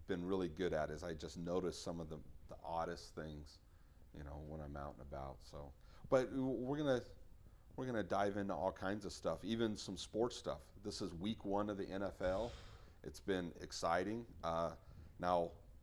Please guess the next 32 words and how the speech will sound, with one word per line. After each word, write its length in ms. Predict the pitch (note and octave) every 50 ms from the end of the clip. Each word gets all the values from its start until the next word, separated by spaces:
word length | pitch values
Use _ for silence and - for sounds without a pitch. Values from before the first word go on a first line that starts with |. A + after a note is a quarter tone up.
| - - - -
I'm 100 | F#2+ A2+
gonna 140 | A#2+ A2+
tell 180 | - - A#2+ G#2+
you 120 | G#2 G#2+
right 200 | G2+ G#2 G2+ F#2
now, 320 | F2 F#2 F#2 F#2+ G#2 A2+ - - - - - - - - - - - - - - - -
you 60 | F2
could 140 | - F#2 F2
call 220 | - G#2+ G2 G2+
me 140 | G2+ G2 F#2+
a 40 | F2+
bandwagon 880 | D#2 D#2 F2+ F2 F#2 G2 G2+ G2+ F#2+ G2 G2 G2+ G2+ F#2+ G#2 G#2 G2+
or 60 | F#2
whatever, 460 | E2+ E2 E2+ F2 F#2 G2 G2 G#2 G#2+ - - - - - - - - - - - - - -
but 80 | E2+ E2+
I 160 | F#2 G#2+ A2
am, 180 | G2+ F#2 F2 E2 - -
I'm 180 | G#2+ B2+ C3+
born 400 | A2+ F2+ G2 G#2+ B2 B2+ C3 B2+
and 200 | B2 G2 G#2+ G#2+ G#2+
raised 280 | G#2 G2+ G2+ E2+ -
here 240 | - G#2 G2+ F#2 F2+
in 80 | F2 E2+
Las 240 | E2 D#2 D2 - -
Vegas. 380 | D2 C#2+ C2+ - - - - - - - E2+
My 120 | E2+ E2
whole 360 | D#2 - - A2 A#2 A#2+ B2 A#2+
life 300 | A2 G2 F#2 F#2 F#2 - - - - -
has 100 | - E2+
been 240 | D#2+ D#2 F2 E2 D#2+
right 220 | D#2+ D#2 D2+ - -
here. 180 | - C#2 C2+ -